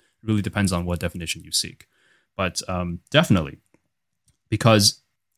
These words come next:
transportation really affects, like, how you get to a grocery store. That's a hundred percent true.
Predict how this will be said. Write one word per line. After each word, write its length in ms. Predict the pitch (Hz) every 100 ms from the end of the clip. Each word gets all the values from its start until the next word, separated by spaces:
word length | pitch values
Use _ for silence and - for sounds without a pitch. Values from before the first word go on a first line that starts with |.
| _
transportation 540 | - 143 135 117 113 104
really 180 | 101 87
affects, 480 | - 90 - - -
like, 160 | 92 -
how 200 | 101 95
you 160 | 92
get 180 | 92 85
to 100 | 90
a 40 | 82
grocery 340 | 85 82 85
store. 280 | - 90 - -
That's 200 | 98 -
a 60 | 92
hundred 240 | 95 87
percent 240 | - 90 87
true. 240 | -